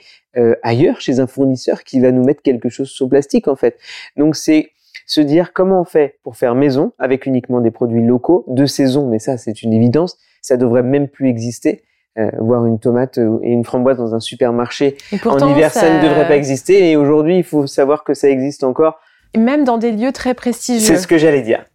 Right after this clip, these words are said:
Speaker 2: Hmm.
Speaker 1: Dans des palaces, euh, en France, euh, on trouve encore des framboises ou des tomates en plein hiver. C'est une aberration, c'est quelque chose que je comprends pas.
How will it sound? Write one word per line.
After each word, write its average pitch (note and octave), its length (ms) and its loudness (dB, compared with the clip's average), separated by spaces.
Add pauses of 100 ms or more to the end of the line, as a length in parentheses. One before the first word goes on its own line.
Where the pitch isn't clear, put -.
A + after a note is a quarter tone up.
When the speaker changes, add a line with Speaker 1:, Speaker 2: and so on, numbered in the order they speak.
Speaker 2:
Hmm. G#3 120 -4
Speaker 1:
Dans C#3+ 140 2
des C3+ 140 2
palaces, C#3 560 0
euh, A2+ 460 4
en A#2+ 100 -2
France, - 440 -4 (500)
euh, A#2+ 280 2 (100)
on C3 100 0
trouve C3+ 240 -2
encore C3+ 260 0
des C#3 120 2
framboises C#3+ 340 0
ou C3+ 60 -2
des B2 120 0
tomates C#3 320 0
en C3 80 -2
plein C3+ 180 0
hiver. D#3 320 2 (240)
C'est - 160 -8
une A#2+ 100 2
aberration, B2 640 0
c'est - 140 -20
quelque B2 160 -2
chose B2 200 -6
que A#2+ 160 -2
je A#2 120 2
comprends A#2+ 400 -4
pas. D3+ 320 -2